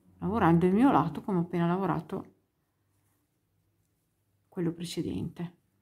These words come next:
facendo le maglie alte dove c'è le maglie alte, il mio solito giro e la losanga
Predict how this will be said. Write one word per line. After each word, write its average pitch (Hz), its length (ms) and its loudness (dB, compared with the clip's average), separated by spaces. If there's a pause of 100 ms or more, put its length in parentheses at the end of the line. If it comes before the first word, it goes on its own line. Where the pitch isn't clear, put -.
(580)
facendo 165 420 0
le 165 100 2
maglie 165 280 4
alte 160 300 2
dove 160 160 -2
c'è 165 160 -6
le 160 80 0
maglie 170 260 4
alte, 165 400 0
il - 640 -12
mio 220 140 -6
solito 160 440 -4
giro - 280 -6
e - 340 -6
la 170 120 -4
losanga 202 600 -4